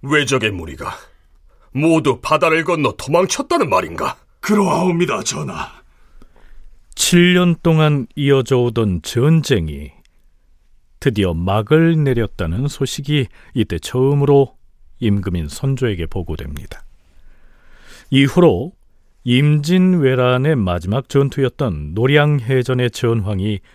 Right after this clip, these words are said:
Speaker 3: 속속 보고되죠. 다음 날인 이십사 일.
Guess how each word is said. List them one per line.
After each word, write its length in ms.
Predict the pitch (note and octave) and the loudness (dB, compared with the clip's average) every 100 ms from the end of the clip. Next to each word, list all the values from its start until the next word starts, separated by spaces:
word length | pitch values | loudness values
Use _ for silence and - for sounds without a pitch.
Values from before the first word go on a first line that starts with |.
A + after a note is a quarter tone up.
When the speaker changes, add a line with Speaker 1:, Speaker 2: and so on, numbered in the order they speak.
| _ | _
Speaker 3:
속속 460 | - A#2+ - F#2 - | -10 -10 -8 -10 -6
보고되죠. 560 | F2 F2 F2+ E2+ E2+ - - - - - - - - | -4 -4 -6 -4 -6 -8 -10 -12 -12 -16 -18 -18 0
다음 240 | B2+ A#2+ | 2 4
날인 240 | G#2+ D2+ C#2 - - - | 2 0 -4 -14 -20 -2
이십사 440 | B2 A#2 - G#2+ | 0 0 0 -4
일. 120 | D2+ | -4